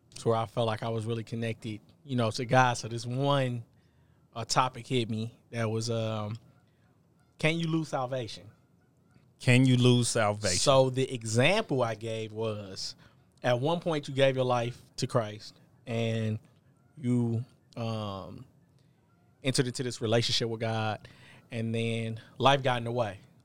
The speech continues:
Speaker 1: So you began to do certain things that you did prior to, um, accepting God in your life or accepting Christ in your life.
Speaker 2: Backslide.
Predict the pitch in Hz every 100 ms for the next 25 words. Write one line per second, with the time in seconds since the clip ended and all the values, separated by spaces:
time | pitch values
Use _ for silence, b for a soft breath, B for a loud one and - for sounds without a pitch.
0 | _ - - 110 107 107 117 117 117 117
1 | 110 110 123 120 123 - 123 117 113 120
2 | 120 117 - 127 120 120 110 B B B
3 | - - 135 131 123 - 156 139 123 135
4 | _ _ 127 113 107 104 104 - 110 -
5 | 110 113 110 110 110 110 110 - 101 -
6 | 117 - 104 127 113 - 113 110 113 110
7 | 120 120 110 - 107 98 92